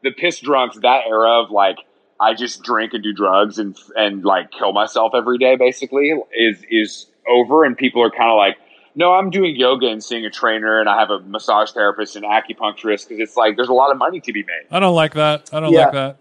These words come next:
Speaker 2: This isn't
Speaker 1: I
Speaker 2: golf.
Speaker 1: like it.
Speaker 3: I mean,
Speaker 2: This isn't
Speaker 3: it's
Speaker 2: Tiger
Speaker 3: good.
Speaker 2: Woods working, you know, lifting weights to be better at putting or something. I, I, I don't want skating to turn into that.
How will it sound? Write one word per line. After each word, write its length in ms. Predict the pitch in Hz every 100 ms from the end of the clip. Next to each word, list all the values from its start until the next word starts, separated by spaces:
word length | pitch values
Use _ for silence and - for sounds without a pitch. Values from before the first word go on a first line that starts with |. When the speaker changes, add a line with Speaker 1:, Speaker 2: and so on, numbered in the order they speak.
| _ _ _
Speaker 2:
This 180 | 147 156
isn't 260 | 202 175 131
Speaker 1:
I 20 |
Speaker 2:
golf. 120 | -
Speaker 1:
like 200 | 143 139
it. 60 | 180
Speaker 3:
I 40 |
mean, 220 | 185 170 151 -
Speaker 2:
This 200 | 160 185
isn't 380 | 175 170 156 160
Speaker 3:
it's 60 |
Speaker 2:
Tiger 260 | 160 151 -
Speaker 3:
good. 80 | 147
Speaker 2:
Woods 240 | 156 143
working, 520 | 131 143 139 143 139 143
you 80 |
know, 160 | 135 127
lifting 400 | 135 139 139 135
weights 300 | 135 135 131
to 80 | 139
be 440 | 135 135 131 131 139
better 520 | 139 131 139 135 131
at 140 | 131
putting 360 | - 139 135 135
or 60 | 131
something. 540 | 139 135 139 135 135
I, 120 | 143 160
I, 440 | 135 151 175 147
I 40 |
don't 220 | 165 165 156
want 320 | 151 151 143
skating 520 | - 143 143 139 135
to 300 | 131 135 131
turn 240 | - 139 127
into 260 | 127 127
that. 320 | 127 127 123